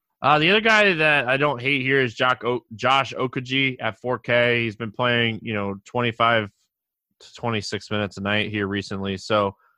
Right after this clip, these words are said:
um, I don't mind Josh Okogie at four K in a matchup against Atlanta. Given the matchup bump, um, he's a guy that could definitely pay off his price tag in this matchup. So,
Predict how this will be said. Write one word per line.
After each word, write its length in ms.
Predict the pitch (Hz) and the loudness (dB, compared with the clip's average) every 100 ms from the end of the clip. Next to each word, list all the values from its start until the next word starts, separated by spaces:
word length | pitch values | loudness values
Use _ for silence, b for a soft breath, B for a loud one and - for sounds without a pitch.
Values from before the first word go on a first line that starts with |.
| _ _ _ _ | _ _ _ _
um, 400 | 117 123 120 113 | 0 2 0 0
I 100 | 131 | 0
don't 160 | 156 151 | 2 2
mind 280 | 143 135 117 | 2 2 0
Josh 260 | 120 113 | 0 0
Okogie 440 | 120 113 104 113 117 | -6 -6 -6 -2 -2
at 120 | - | -2
four 180 | 117 104 | -6 -4
K 540 | 113 113 110 107 107 | -2 0 0 -2 -8
in 120 | 104 104 | -10 -6
a 60 | |
matchup 360 | 107 101 - 101 | -4 -4 -6 -10
against 260 | 101 101 | -10 -12
Atlanta. 600 | - - 107 107 104 101 - _ _ _ 110 | -14 -6 -4 -2 -2 -4 -8 _ _ _ -6
Given 240 | 131 135 | -2 -2
the 60 | 120 | 0
matchup 480 | 117 120 101 95 - - | 0 0 -4 -8 -8 -2
bump, 260 | 113 104 - _ - | -2 -2 -10 _ -8
um, 540 | 104 101 98 98 92 _ | -4 -2 -2 -4 -10 _
he's 220 | 120 135 | -12 -10
a 40 | 139 | -2
guy 200 | 123 110 | 0 2
that 120 | 104 | 0
could 120 | 101 | -2
definitely 400 | 104 101 107 98 | -4 -4 -6 -8
pay 240 | - 101 101 | -6 -2 0
off 220 | 98 92 _ _ | 0 -2 _ _
his 180 | 104 98 | -12 -12
price 380 | - 104 101 - | -6 -6 -6 -6
tag 200 | 98 95 | -6 -6
in 80 | 95 | -8
this 160 | 92 - | -12 -10
matchup. 400 | 98 92 95 92 | -10 -10 -14 -14
So, 260 | - 101 | -8 -8